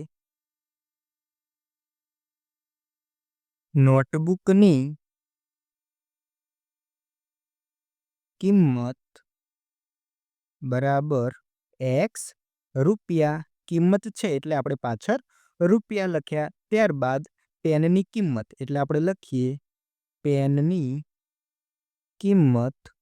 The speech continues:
બરાબર વાય રૂપિયા. હવે આપણને શું કહ્યું છે કે નોટબુકની કિંમત છે જે પેનની કિંમત કરતાં કેવી છે? બમણી છે. તો આપણે લખી શકીએ રકમ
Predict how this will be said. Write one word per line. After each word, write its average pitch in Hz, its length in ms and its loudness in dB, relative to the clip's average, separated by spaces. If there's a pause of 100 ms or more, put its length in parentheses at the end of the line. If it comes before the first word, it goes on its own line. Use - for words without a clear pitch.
(1000)
બરાબર 131 640 -2 (500)
વાય 135 400 -2 (400)
રૂપિયા. 143 600 -4 (340)
હવે 135 180 -2
આપણને 233 440 0
શું 240 180 -4
કહ્યું 135 280 -4
છે 139 180 -10 (320)
કે 226 100 0
નોટબુકની 175 680 0
કિંમત 226 380 -4 (160)
છે 240 160 2 (420)
જે 160 200 4 (120)
પેનની 180 420 -2
કિંમત 196 360 -6
કરતાં 202 420 -6
કેવી 240 240 0
છે? - 200 -8 (400)
બમણી 185 500 4
છે. 113 180 -6
તો 156 100 -4
આપણે 165 220 0
લખી 233 300 -2
શકીએ 135 520 -6
રકમ 165 400 -4